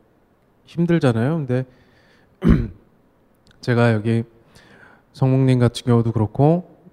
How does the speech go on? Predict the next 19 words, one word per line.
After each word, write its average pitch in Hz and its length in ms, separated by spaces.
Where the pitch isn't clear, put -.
그 101 680
마지막 113 340
작품의 110 680
김간홍 117 1160
잠수사님도 113 680
제가 110 360
우연히 117 560
어떤 110 320
그런 113 300
상황이 139 380
돼서 120 300
한 143 120
시간 160 180
정도 113 520
이 104 200
이야기를 120 340
나눈 113 240
적이 123 220
있는데, 113 400